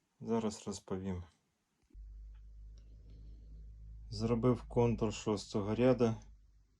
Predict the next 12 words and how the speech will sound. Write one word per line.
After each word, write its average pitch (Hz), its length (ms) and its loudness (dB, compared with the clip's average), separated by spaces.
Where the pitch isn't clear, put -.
поклав 110 440 2
на 107 140 2
глину 120 500 4
і 135 120 2
дійшов 127 680 6
ось 127 220 4
до 110 140 2
цієї 110 480 4
цеглини. 101 640 2
Так 143 240 4
повинно 123 520 6
бути 123 500 4